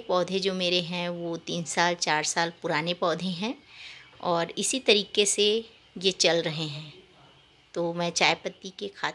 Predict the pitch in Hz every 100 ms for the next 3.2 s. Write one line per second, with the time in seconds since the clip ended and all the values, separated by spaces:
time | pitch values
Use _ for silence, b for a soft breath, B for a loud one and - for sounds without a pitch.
0 | - 185 180 - 175 175 180 175 185 175
1 | 175 170 175 175 - - 196 202 - 240
2 | 277 - - B B B B B - 165
3 | 151 -